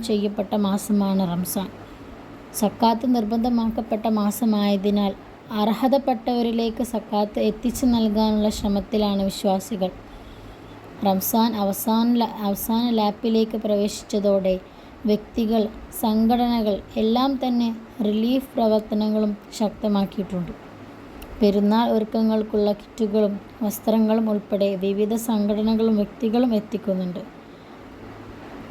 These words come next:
അന്നപാനീയങ്ങൾ ഉപേക്ഷിച്ച് ദീർഘമേറിയ നീണ്ട പകലുകൾ, നോമ്പ് തുറയുടെ സ്നേഹത്തിലേക്ക് തുറക്കുന്ന സന്ധ്യകൾ, പ്രാർത്ഥനയുമായി നാഥനോട് അടുക്കുന്ന പാതിരാവുകൾ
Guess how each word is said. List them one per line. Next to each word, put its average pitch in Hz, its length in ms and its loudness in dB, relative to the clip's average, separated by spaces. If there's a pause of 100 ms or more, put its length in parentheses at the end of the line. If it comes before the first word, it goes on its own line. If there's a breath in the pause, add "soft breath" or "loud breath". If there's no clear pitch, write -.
അന്നപാനീയങ്ങൾ 220 880 4
ഉപേക്ഷിച്ച് 226 640 2 (500 loud breath)
ദീർഘമേറിയ 240 840 2
നീണ്ട 226 380 2
പകലുകൾ, 214 600 2 (480 loud breath)
നോമ്പ് 214 420 4
തുറയുടെ 226 460 2
സ്നേഹത്തിലേക്ക് 214 880 0
തുറക്കുന്ന 202 460 2
സന്ധ്യകൾ, 196 560 -2 (640 loud breath)
പ്രാർത്ഥനയുമായി 226 840 2
നാഥനോട് 208 640 2
അടുക്കുന്ന 202 480 0
പാതിരാവുകൾ 196 760 0